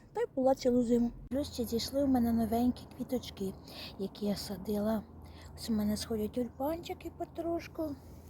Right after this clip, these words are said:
Це маргаритки, потім буду з ними ще розбиратися. Так, піду далі дивитись. Ось у мене зійшов новенький тюльпанчик. Оце маргаритки. Тюльпанчики.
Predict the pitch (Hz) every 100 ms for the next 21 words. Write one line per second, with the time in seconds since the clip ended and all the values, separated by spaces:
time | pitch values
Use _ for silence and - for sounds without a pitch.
0 | - - - - - - - - 240 202
1 | 196 180 180 190 185 202 269 349 - -
2 | 349 349 339 339 330 339 339 320 339 339
3 | 311 330 311 320 330 320 330 320 330 320
4 | 339 294 - 330 - - - - - -
5 | - 262 233 - 202 - 208 - 254 311
6 | 349 370 349 370 349 359 349 349 - -
7 | - - - 233 240 - 339 359 359 339
8 | 339 - 330 339 339 330 330 330 320 330
9 | 330 - 320 320 311 - - - - -
10 | - - - - - - - - - -
11 | - 240 226 202 190 208 202 208 - -
12 | 349 415 - - - - - - - -
13 | - - - - - - - - - -
14 | - - - - - - - - - 359
15 | - 339 349 - 359 330